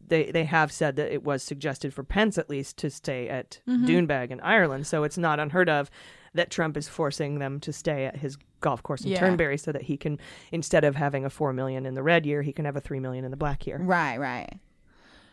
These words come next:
Speaker 2: Surely he could just even suggest that they stay there because he can make cheaper rates or something. So
Speaker 3: Oh,
Speaker 2: then they could
Speaker 3: yeah.
Speaker 2: rationally explain why they would choose a Trump property, like, 'cause it's the cheapest.
Speaker 3: The perks.
Speaker 2: Maybe that,
Speaker 3: Yeah,
Speaker 2: that
Speaker 3: just
Speaker 2: could be
Speaker 3: knowing
Speaker 2: a
Speaker 3: that
Speaker 2: thing
Speaker 3: he's
Speaker 2: that's
Speaker 3: the owner.
Speaker 2: happening.
Speaker 3: Mm-hmm.
Speaker 1: But usually the per diem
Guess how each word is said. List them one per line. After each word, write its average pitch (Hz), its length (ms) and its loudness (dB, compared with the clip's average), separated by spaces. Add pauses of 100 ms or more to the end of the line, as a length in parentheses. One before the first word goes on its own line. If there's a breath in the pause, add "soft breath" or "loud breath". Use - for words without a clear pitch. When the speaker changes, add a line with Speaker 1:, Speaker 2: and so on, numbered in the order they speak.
(120)
Speaker 2:
Surely 285 540 2
he 208 180 0
could 196 200 4
just 185 260 4
even 185 240 0
suggest 170 580 0
that 160 180 0
they 160 120 2
stay 170 300 2
there 170 180 4
because 165 300 0
he 151 80 -4
can 160 180 -2
make 156 220 -4
cheaper 160 380 -2
rates 143 360 -2
or 185 80 0
something. 190 480 0
So 190 180 4
Speaker 3:
Oh, 185 40 4
Speaker 2:
then 165 140 2
they 165 100 2
could 165 180 2
Speaker 3:
yeah. 156 80 2
Speaker 2:
rationally 151 600 2
explain 147 520 -2
why 143 280 0
they 143 180 -2
would 143 180 -2
choose 147 320 -2
a 151 60 -4
Trump 156 260 -2
property, 160 520 0
like, 139 180 -2
'cause 156 160 -6
it's 131 160 -8
the - 100 -8
cheapest. 143 580 -2
Speaker 3:
The 233 60 6
perks. - 240 4
Speaker 2:
Maybe 185 220 6
that, 160 320 4 (140)
Speaker 3:
Yeah, 196 160 0
Speaker 2:
that 165 160 8
Speaker 3:
just 202 140 4
Speaker 2:
could 196 80 2
be - 40 4
Speaker 3:
knowing 220 320 6
Speaker 2:
a - 40 4
Speaker 3:
that 202 80 2
Speaker 2:
thing 220 140 4
Speaker 3:
he's 226 40 4
Speaker 2:
that's 214 160 6
Speaker 3:
the 233 80 4
owner. 220 80 6
Speaker 2:
happening. 214 360 4 (160)
Speaker 3:
Mm-hmm. 190 180 2
Speaker 1:
But 214 100 8
usually 294 340 4
the 196 80 0
per 196 220 2
diem 185 380 2